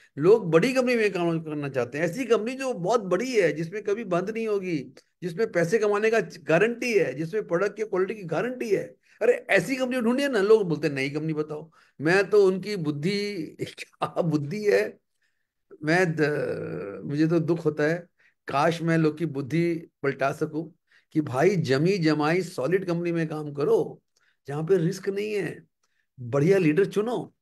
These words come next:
देखो, आपको दि-, दिख रहे हैं बढ़िया लीडर, उनके साथ मिलके काम करो। जीतने वाले के साथ आप भी जीतोगे, सीधी सी बात है। जो खुद कमाया, आपको कमा के वो भी आपको,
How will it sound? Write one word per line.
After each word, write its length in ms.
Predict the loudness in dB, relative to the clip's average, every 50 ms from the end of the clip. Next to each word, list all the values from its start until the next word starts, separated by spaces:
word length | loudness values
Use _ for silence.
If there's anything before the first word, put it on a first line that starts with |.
| -4
देखो, 220 | 0 0 2 4 4
आपको 240 | 4 4 4 4
दि-, 240 | 2 4 2 0 0
दिख 200 | 0 -4 -4 -4
रहे 100 | -2 -4
हैं 100 | -2 -2
बढ़िया 180 | -2 -2 -2 -2
लीडर, 200 | -2 -2 -6 -6
उनके 360 | -10 -12 _ -12 -6 -4 -4
साथ 220 | -2 -2 -4 -4
मिलके 300 | -2 -2 -4 -2 0 -2
काम 240 | -2 0 -2 -4 -4
करो। 420 | -6 -6 -4 -4 -4 -4 -6 -12 _ _ _ _ _ _ _ _ _ -14
जीतने 480 | -12 -6 -2 -2 -2 -4 -2 -2 0 2
वाले 260 | 4 4 4 4 6
के 100 | 6 6
साथ 200 | 4 4 2 2
आप 120 | 0 0
भी 100 | 0 -4
जीतोगे, 460 | -6 -6 -4 -2 0 0 0 0 -4 -8 -10 _ _ _ _ _ _ _ _ _ -12
सीधी 240 | -10 -6 -4 -2 -2
सी 100 | 0 2
बात 280 | 2 2 0 0 -2
है। 140 | -10 -12 -12 _ _ _ _ _ _ _ _ _ -10
जो 100 | -8 -6
खुद 220 | -4 -2 -2 -2 0
कमाया, 360 | 2 2 4 4 4 4 2
आपको 200 | 2 0 -4 -6
कमा 240 | -4 -4 -2 -2 -2
के 100 | -2 0
वो 140 | 0 0 2
भी 100 | 2 2
आपको, 320 | 2 2 0 0 0 -2